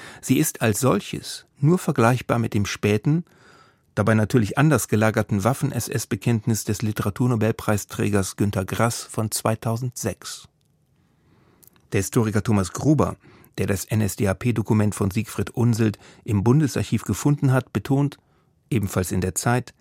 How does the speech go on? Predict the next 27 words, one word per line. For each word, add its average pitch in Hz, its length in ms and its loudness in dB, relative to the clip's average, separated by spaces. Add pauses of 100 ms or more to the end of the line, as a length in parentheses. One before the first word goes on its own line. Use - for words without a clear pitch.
(560)
„Sicherlich 160 460 0
wird 160 120 0
man 139 140 2
in 127 100 2
die 120 80 2
Bewertung 107 520 2
solcher 104 280 2
Entdeckungen 104 520 2
einbeziehen, 147 960 0 (100)
ob - 180 -6
jenseits 117 480 2
der 104 220 2 (220)
bloßen 127 460 0
Parteimitgliedschaft 120 1160 -2 (360)
weitere 104 500 2
kompromittierende 101 840 0
Punkte, 110 480 0 (200)
geschweige 107 460 -2
denn 95 160 0
Verbrechen 104 560 -2
vorlagen 101 640 0 (540)
und 120 160 0
ob - 280 -4
Betroffene 135 600 2 (100)
wie 110 120 -2
Siegfried 120 460 -4
Unselt 131 460 2